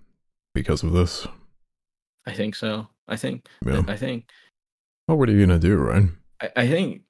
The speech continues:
Speaker 2: it might, like, I might be a, well, it might sound very sociopathic to
Speaker 1: Yeah, yeah.
Speaker 2: say, "Oh, that his life doesn't matter."
Speaker 1: Yeah.
Speaker 2: Like, in grand, grand scheme of things,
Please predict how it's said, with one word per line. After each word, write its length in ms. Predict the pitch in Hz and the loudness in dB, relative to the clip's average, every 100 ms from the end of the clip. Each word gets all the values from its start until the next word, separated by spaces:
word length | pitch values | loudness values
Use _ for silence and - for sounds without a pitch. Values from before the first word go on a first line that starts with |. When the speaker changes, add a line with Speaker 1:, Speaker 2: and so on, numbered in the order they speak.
| _ _ | _ _
Speaker 2:
it 120 | 113 | -2
might, 560 | 113 110 113 117 - - _ - 107 | 0 0 -2 -4 -8 -14 _ -12 -6
like, 360 | 101 98 98 - - | -4 -4 -8 -14 -8
I 120 | 107 | -4
might 280 | 117 120 98 | -2 -2 -4
be 200 | 90 85 | -8 -8
a, 380 | 67 - - _ _ _ _ | -8 -14 -20 _ _ _ _
well, 320 | 98 120 104 - | -4 -2 -2 -2
it 180 | 123 | -2
might 200 | 123 139 | 0 -2
sound 320 | 135 113 117 101 | -4 -4 -2 -2
very 320 | 101 98 - - | -2 -4 -8 -12
sociopathic 960 | - 104 92 - 98 107 - - - _ - | -10 -8 -10 -6 -6 -6 -12 -14 -16 _ -6
to 100 | - | -4
Speaker 1:
Yeah, 60 | |
yeah. 140 | - - | -2 -2
Speaker 2:
say, 220 | 190 - | -4 -6
"Oh, 160 | - 92 | -6 -4
that 160 | 98 - | -2 -4
his 260 | 113 107 110 | -4 -4 -2
life 200 | 104 98 | -2 -2
doesn't 300 | 90 78 90 | -6 -8 -8
matter." 460 | 98 98 76 60 - - | -6 -6 -8 -12 -16 -4
Speaker 1:
Yeah. 120 | - | 0
Speaker 2:
Like, 120 | 120 | 0
in 140 | 135 135 | 2 0
grand, 340 | 139 143 156 _ - | 0 -4 -8 _ -8
grand 180 | 131 135 | -6 -6
scheme 280 | - 127 110 | -6 -6 -4
of 80 | |
things, 240 | 117 113 | -4 -4